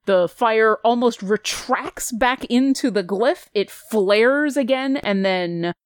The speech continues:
goes dark, but you suspect it's not disabled.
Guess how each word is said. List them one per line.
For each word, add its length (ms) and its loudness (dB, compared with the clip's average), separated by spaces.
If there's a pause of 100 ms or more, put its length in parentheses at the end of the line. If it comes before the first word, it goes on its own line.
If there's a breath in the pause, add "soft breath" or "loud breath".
(100)
goes 400 -2 (360)
dark, 560 -2 (300)
but 240 0
you 560 2
suspect 1120 -6
it's 440 -6
not 500 0 (540)
disabled. 800 -4